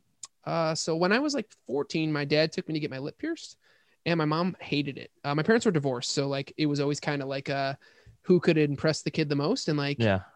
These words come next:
Speaker 1: piss the other parent off at the same time.
Speaker 2: Yeah.
Speaker 1: So I was fully riding that all through, element-, or middle school and high
Speaker 2: Always.
Speaker 1: school. Uh, anyways, I got a lip ring. My mom never liked it,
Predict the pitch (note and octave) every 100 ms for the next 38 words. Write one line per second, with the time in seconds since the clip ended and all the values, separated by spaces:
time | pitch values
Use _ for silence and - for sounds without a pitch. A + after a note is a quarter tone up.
0 | - F3+ - D3+ D3 D3+ E3+ G#3 - D3+
1 | D#3 D3+ F3 C4 - G3+ D#3+ D3 D#3+ D3
2 | - D#3 C3+ C3+ C3+ C3 C3 - C3+ C3
3 | C3 B2+ - _ _ - - C#3+ C3+ -
4 | D3 C#3+ C3+ - C3+ C3 B2+ A2 G#2+ C#3
5 | - _ - _ _ B2+ E3 F3+ D3 G#3
6 | F#3+ F3+ F3 E3+ D#3 F#3 G3+ F3+ E3 D#3
7 | D3+ D#3